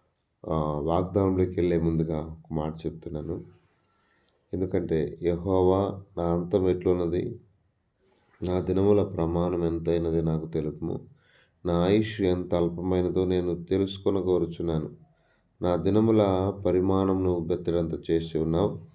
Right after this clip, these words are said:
నీ సన్నిధి నేను ఆయుష్కాలము లేనట్టయి ఉన్నది.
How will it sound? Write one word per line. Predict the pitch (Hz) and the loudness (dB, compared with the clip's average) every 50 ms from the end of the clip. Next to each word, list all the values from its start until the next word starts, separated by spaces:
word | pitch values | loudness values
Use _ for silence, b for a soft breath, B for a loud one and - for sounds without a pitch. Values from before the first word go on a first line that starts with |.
| b b b b b b b b b b - | b b b b b b b b b b -2
నీ | 101 101 98 | -2 -2 0
సన్నిధి | 101 107 104 101 113 120 123 123 | 2 4 4 4 4 4 4 4
నేను | 120 117 107 104 | 4 4 4 4
ఆయుష్కాలము | 98 95 90 90 95 101 - - - - 104 95 90 87 90 90 87 85 85 85 82 82 80 80 - | 4 4 2 2 2 0 -2 -6 -4 0 2 2 4 4 2 2 0 0 0 0 0 -2 -4 -8 -8
లేనట్టయి | 82 82 82 82 85 85 87 85 87 82 - - - 87 85 85 85 82 | -4 -2 0 2 2 2 0 -2 -4 -6 -8 -4 0 2 2 2 2 2
ఉన్నది. | 80 80 80 76 73 80 78 73 73 - | 0 0 -2 -2 -2 -2 -2 -4 -6 -10